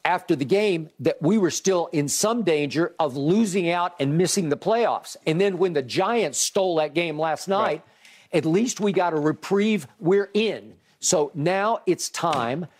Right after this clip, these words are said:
Speaker 1: to start anew. Now you have to rebuild. What did Coach Landry always preach about? You have to streak into the postseason. You can't stumble backward into the postseason.
Speaker 2: But Skip
Speaker 1: So what if they do lose out because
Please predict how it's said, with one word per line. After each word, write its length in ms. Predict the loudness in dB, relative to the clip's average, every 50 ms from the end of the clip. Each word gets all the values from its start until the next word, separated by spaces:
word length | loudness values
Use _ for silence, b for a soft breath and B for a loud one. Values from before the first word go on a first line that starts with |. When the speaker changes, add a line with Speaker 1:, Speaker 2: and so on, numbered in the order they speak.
| b b -2
Speaker 1:
to 100 | 0 0
start 520 | 0 0 0 0 0 2 0 -2 -4 -4 _
anew. 460 | -2 0 2 2 2 2 0 -2 -4 -10 _
Now 200 | -2 -2 0 0
you 160 | 0 0 0 0
have 280 | 0 0 -2 -2 -2 -2
to 60 | 0
rebuild. 380 | 2 2 2 2 0 0 0
What 120 | 0 -2 -4
did 100 | -4 -4
Coach 280 | -4 -4 -4 -6 -4
Landry 380 | -2 -2 -2 -2 -2 0 0 2
always 240 | 2 2 0 -2 -4
preach 340 | -6 -4 -2 -2 -2 -2 -2
about? 300 | 0 0 0 0 -2 -4 -4
You 100 | -4 -4
have 420 | -4 -4 -4 -4 -4 -4 -6 -2 -2
to 100 | -2 -2
streak 680 | 0 -4 -6 -6 -4 0 0 2 2 0 -2 -6 -4 -2
into 240 | 0 0 0 0 0
the 80 | 0 0
postseason. 580 | 0 0 -2 -2 -2 -2 -2 -2 -2 0 0
You 120 | 0 0 -2
can't 320 | -2 -2 -2 -2 -2 -4
stumble 480 | -6 -4 -2 -2 -2 0 0 -2 -2 0
backward 480 | 0 -2 -2 -2 -2 -2 -2 0 0
into 180 | 0 -2 0 -2
the 80 | -2 0
postseason. 560 | 0 0 0 0 -2 -4 -4 -4 -4 -6 -8
Speaker 2:
But 120 | -14 -16
Skip 300 | -8 -4 -4 -4 -2 -2
Speaker 1:
So 200 | 0 0 0 0 0
what 200 | 0 0 0 0
if 140 | 0 0 0
they 120 | -2 -2 0
do 240 | 0 0 2 2
lose 400 | 2 2 2 2 0 0 -2 0
out 280 | 0 0 0 0 -2 -4
because 340 | -6 -4 -2 -4 -4 -4